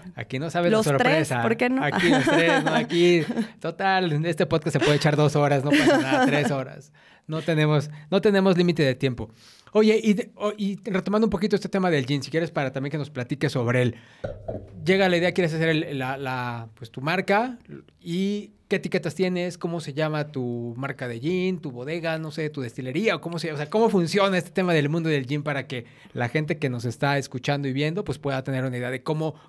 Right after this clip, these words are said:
Speaker 1: cómo empieza esto? ¿Cuál es la estructura?
Speaker 2: Sí, bueno, la idea surgió en un viaje que, que hicimos mi hermano y yo en Holanda. Las ginebras vienen de Holanda. Y entonces nos tocó, eh, una feria internacional y había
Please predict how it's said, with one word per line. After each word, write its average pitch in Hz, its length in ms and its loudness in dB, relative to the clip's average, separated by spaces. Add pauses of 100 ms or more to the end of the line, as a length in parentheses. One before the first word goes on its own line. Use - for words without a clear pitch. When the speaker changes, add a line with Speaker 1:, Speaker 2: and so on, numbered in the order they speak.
Speaker 1:
cómo 180 160 -2
empieza 156 320 0
esto? 127 180 -6
¿Cuál 151 160 -2
es 151 80 -2
la 131 60 -6
estructura? 120 440 -12 (360)
Speaker 2:
Sí, 247 240 -4
bueno, 220 340 0 (640)
la 247 240 2
idea 294 300 2 (100)
surgió 247 720 2
en 214 200 2
un 226 120 4
viaje 240 240 2
que, 196 360 2 (320)
que 196 140 -2
hicimos 220 320 0
mi 220 60 -2
hermano 190 280 2
y 208 60 -2
yo 202 340 0
en 190 160 -2
Holanda. 233 480 2 (220)
Las 196 160 -2
ginebras 202 400 2
vienen 180 280 0
de 180 60 2
Holanda. 185 360 0 (720)
Y 196 100 -2
entonces 208 440 0
nos 185 180 -4
tocó, 208 640 0
eh, 180 500 -4 (500)
una 220 220 2
feria 202 160 4
internacional 170 720 2
y 165 60 0
había 180 580 0